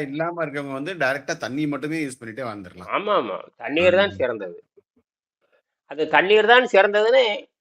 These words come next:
Speaker 2: அ, தண்ணீர் தான் நீங்க அருந்தணும். தண்ணி தான் அடிக்கடி
Speaker 1: ம்.
Speaker 2: அருந்தணும். நான் உடம்ப பயன்படுத்துறான் இல்லையா? உடம்ப பயன்படுத்துறதுனால தண்ணீரை அவன் அருந்தணும். உடம்பை, உடம்பை பயன்படுத்தலாம் அவன் தண்ணீரை அருந்தணும்னு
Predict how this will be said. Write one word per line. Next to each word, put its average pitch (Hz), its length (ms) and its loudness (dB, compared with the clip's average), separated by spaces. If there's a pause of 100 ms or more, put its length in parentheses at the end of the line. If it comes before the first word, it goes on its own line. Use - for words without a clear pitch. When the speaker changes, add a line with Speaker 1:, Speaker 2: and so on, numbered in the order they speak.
(140)
Speaker 2:
அ, 90 360 -16 (240)
தண்ணீர் 175 400 0
தான் 233 200 8
நீங்க 180 300 4 (680)
அருந்தணும். 151 580 6 (800)
தண்ணி 180 240 0
தான் 214 160 10
அடிக்கடி 196 360 4
Speaker 1:
ம். 175 100 10
Speaker 2:
அருந்தணும். 139 520 4 (1500)
நான் 180 180 -2
உடம்ப 254 280 6
பயன்படுத்துறான் 190 500 6
இல்லையா? 139 320 4 (280)
உடம்ப 190 320 4
பயன்படுத்துறதுனால 120 760 0 (500)
தண்ணீரை 196 460 0
அவன் 185 160 6
அருந்தணும். 151 600 0
உடம்பை, 165 320 2 (460)
உடம்பை 170 320 2
பயன்படுத்தலாம் 175 540 2
அவன் 151 200 -2
தண்ணீரை 165 320 4
அருந்தணும்னு 170 440 2